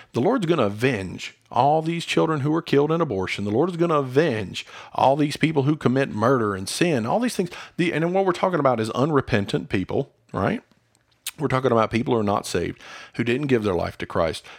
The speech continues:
who treated the world, the church, and children, and women, and the homeless, whatever you wanna call,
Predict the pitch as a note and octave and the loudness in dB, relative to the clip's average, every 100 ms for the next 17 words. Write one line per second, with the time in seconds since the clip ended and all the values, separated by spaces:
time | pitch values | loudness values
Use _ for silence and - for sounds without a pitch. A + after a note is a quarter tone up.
0 | - A2+ - B2+ D3 C3 - - G2 G2+ | -6 -4 -2 -2 0 0 -2 -4 -2 2
1 | C#3 B2 G#2 C#2 F#2 - D3+ C#3+ - - | 2 2 0 -2 -4 -2 0 0 -2 -6
2 | G2+ - - D3 C#3 A2 F#2+ F2+ G2+ D#3 | -6 -2 2 4 4 -2 -4 -2 0 0
3 | C3+ G2+ D2 F#2+ G2 F#2 - F#2+ D#3+ F#3 | 0 0 -2 -2 -4 -6 -10 -4 -2 0
4 | A#2 F#2 - B3 F#3+ D#3+ D#3+ C#3 | -2 -4 0 0 2 0 0 -2